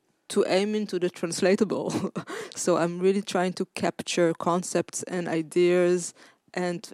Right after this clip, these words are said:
and even to deliver a spirit that is translatable. Um, but definitely, I think it made my work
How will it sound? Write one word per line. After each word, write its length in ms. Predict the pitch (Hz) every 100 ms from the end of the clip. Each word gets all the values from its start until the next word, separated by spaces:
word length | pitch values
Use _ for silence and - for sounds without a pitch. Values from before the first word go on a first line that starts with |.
| -
and 240 | 180 175
even 500 | - 180 151 175 175 -
to 120 | 175
deliver 420 | 165 160 165 170
a 80 | 156
spirit 640 | - - 202 165 165 - - _ _ _
that 300 | 165 170 165
is 240 | - 160 -
translatable. 1000 | - 165 - 170 180 196 170 160 156 151 _ _ _ -
Um, 640 | 170 165 165 165 165 160 - _ - -
but 640 | 160 170 165 _ - - - - 170 _ -
definitely, 720 | 185 185 208 196 - 202 190 -
I 120 | 196
think 300 | - 226 -
it 140 | - 220
made 500 | 214 208 226 226 247 - _ _ _ _ _
my 300 | 185 180 170
work 640 | 160 156 185 269 285 -